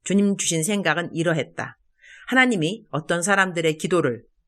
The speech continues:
그들이 원하는 방법으로 들어주지 않을 때 사람들이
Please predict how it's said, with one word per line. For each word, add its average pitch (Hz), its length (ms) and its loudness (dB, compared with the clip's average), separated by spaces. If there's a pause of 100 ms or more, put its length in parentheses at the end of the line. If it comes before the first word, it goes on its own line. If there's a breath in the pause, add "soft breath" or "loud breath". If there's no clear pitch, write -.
(180)
그들이 175 360 2
원하는 170 560 2
방법으로 156 680 0
들어주지 165 600 0
않을 139 380 -2
때 123 240 -4
사람들이 151 640 -2